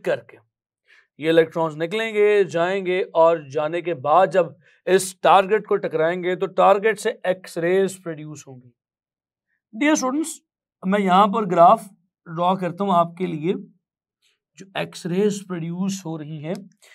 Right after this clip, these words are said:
उनका ग्राफ कैसा है। हम ग्राफ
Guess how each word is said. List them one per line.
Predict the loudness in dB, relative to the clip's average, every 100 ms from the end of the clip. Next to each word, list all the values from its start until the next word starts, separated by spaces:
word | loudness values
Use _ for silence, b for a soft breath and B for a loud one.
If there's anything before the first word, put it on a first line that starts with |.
| b b -6
उनका | -4 0 0 0 2
ग्राफ | 6 6 6 2 -8 4
कैसा | 6 6 6 4 4
है। | -2 _ _ _ _ _ _ _ _ _ _ _ _ _ _ _ _ _ _ _ _ _ _ _ _ _ _ _
हम | 2 4 6
ग्राफ | 8 8 6